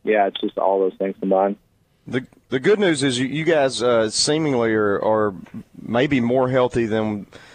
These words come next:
Speaker 2: you've been all year, which I know has gotta help as well to get, uh, Wagner back in the lineup and, um, and all these other guys who, uh, maybe wouldn't have had the opportunities have, have gotten a chance to, uh, to get some great experience over the past few weeks.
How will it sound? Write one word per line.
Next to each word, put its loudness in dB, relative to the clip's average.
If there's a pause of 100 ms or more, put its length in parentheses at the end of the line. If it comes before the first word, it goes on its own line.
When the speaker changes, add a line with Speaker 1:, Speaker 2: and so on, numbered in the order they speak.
(240)
Speaker 2:
you've -4
been 4
all 2
year, 0
which 0
I 2
know 2
has -2
gotta 2
help 0
as -6
well 2
to -6
get, 0 (160)
uh, 0
Wagner 2
back 0
in -2
the 0
lineup 0
and, -4 (460)
um, -2
and 0
all 4
these 0
other 2
guys 2
who, 0
uh, -2 (120)
maybe 0
wouldn't 2
have -2
had 2
the 2
opportunities 0
have, 0
have -2
gotten 2
a -2
chance -2
to, 0
uh, 0
to -8
get 0
some -4
great 2
experience 0
over 0
the -4
past 0
few -2
weeks. -2